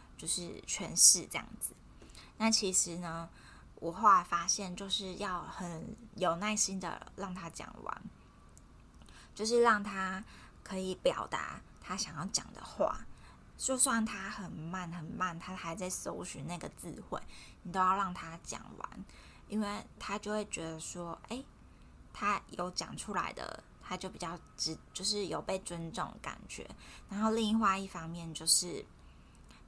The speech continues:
你可能会曲解到他的意思，或是你会先入为主，就觉得他讲的是什么。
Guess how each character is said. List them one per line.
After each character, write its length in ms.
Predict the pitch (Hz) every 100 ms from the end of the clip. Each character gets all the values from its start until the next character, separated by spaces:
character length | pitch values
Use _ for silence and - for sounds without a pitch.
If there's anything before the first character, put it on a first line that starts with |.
| -
你 180 | 190
可 160 | 185 226
能 160 | 170 170
会 160 | 196 185
曲 240 | - 170
解 200 | - -
到 80 | -
他 320 | 143 - -
的 120 | -
意 180 | - 123
思， 300 | - - - - - -
或 100 | 190
是 140 | 208 214
你 160 | 165
会 160 | 180 180
先 320 | - 170 170
入 180 | 175 165
为 180 | - -
主， 180 | - - -
就 100 | - 185
觉 180 | 170
得 80 | 160
他 260 | 165 160 156
讲 160 | - -
的 40 |
是 220 | - - 185
什 220 | - -
么。 200 | 50